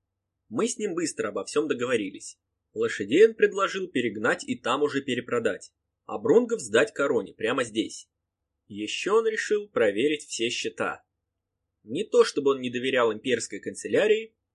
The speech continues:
но там есть одна сложность с идентификацией орков. Имена у нас появляются только после совершеннолетия. Или после первой смерти врага. И опекун заявил, что надо все проверить и перепроверить, дабы избежать ненужных ошибок.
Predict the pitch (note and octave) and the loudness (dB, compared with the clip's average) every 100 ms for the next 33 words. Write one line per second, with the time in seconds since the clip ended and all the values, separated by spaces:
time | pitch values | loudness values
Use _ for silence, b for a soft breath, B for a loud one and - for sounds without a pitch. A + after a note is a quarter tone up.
0 | _ G#2 A2 - E3 G3 G3 - B2 A#2 | _ -8 -6 2 2 2 -8 -2 -2 0
1 | A2+ - G#2 F3+ F#3+ F#3+ - _ - F3 | -6 -2 0 0 -2 -14 -20 _ -6 -4
2 | C#3+ B2 A#2+ B2 A#2+ D#3 G3+ F3 E3 A2+ | -2 -4 -6 -8 0 0 0 0 0 2
3 | A2 - - - _ _ _ _ B2+ A#2 | 2 2 -14 -20 _ _ _ _ -6 -4
4 | A2 E3+ G#3 G#3 - E3+ D#3+ E3 D#3 D3+ | 2 2 2 -4 0 0 4 2 2 -2
5 | D3 A2 B2+ B2+ A2+ A#2+ A#2 A2 G#2+ A2 | 0 2 2 0 -2 -2 -2 -6 -2 -4
6 | - A2 A2+ G#2+ G#2 - - - _ _ | 0 -2 -2 -6 -6 -8 -16 -20 _ _
7 | _ _ _ _ _ _ F3+ G3 - E3+ | _ _ _ _ _ _ -2 -2 4 2
8 | - - A2+ B2 A#2 - A2 A2 G#2+ G#2+ | 4 0 2 2 0 -2 -2 -2 -4 -2
9 | G2 F2 - _ _ _ _ _ _ - | -2 -4 -6 _ _ _ _ _ _ 0
10 | B2 A2+ B2+ B2 A#3+ G#3 G#3+ G#3 G#3 G3+ | 0 2 -2 2 2 2 -4 -4 -8 -6
11 | - A2 B2 D#3+ D3 - B2+ A2+ G#2 A#2+ | -2 2 4 6 4 2 -2 0 0 2
12 | D3+ C#3+ - E3 - C#3 A2 - F#2+ F#2 | 0 -2 -6 -8 0 2 2 0 -6 -6
13 | F2 E2+ - _ _ - G#2+ A2+ G2+ F#2+ | -10 -12 -20 _ _ -4 0 0 0 -2
14 | F#2+ G2 D3 E3+ G#2+ G#2 A2 A2 A#2 - | -4 2 2 2 -4 -6 -6 -4 -4 -4
15 | A2 F#2 - | -6 -8 -16